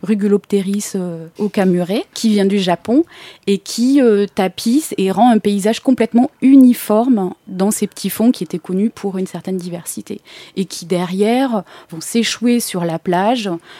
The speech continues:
Donc, du coup, on va avoir des plages, euh, avec des tas énormes de ces algues-là qui, avec le soleil, vont se dégrader et vont, euh, produire, euh, de l'hydrogène sulfuré qui est une odeur pestilentielle en plein soleil en été. Et donc voilà, on arrive à... Euh,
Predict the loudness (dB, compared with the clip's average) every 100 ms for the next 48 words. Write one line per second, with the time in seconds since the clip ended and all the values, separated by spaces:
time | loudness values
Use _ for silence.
0 | -12 -6 -4 -4 -8 -6 -2 -2 -2 -6
1 | -8 -10 -10 -10 -8 -10 -10 -10 -10 -12
2 | -12 -14 -14 -10 -8 -10 -12 -20 _ -6
3 | -4 -2 0 2 2 0 -2 -6 -8 -8
4 | -8 -8 -8 -8 -4 -4 -6 -14 -20 -20
5 | -8 -2 0 0 -2 -4 -4 -4 -6 -2
6 | 0 0 -2 -8 -8 -8 -8 -8 -2 0
7 | 2 0 -2 -8 -6 -6 -6 -6 -8 -8
8 | -10 -8 -4 -4 -4 -4 -4 -6 -8 -6
9 | -4 -4 -6 -10 -12 -10 -6 -2 -2 -4
10 | -10 -6 -4 -2 -4 -2 -4 -4 -4 -4
11 | -4 -4 -4 -6 -6 -8 -6 -8 -8 -8
12 | -12 -10 -10 -10 -16 -18 -16 -8 -2 2
13 | 2 2 0 0 -2 -2 -2 -2 -2 -4
14 | -6 -8 -6 -6 -6 -8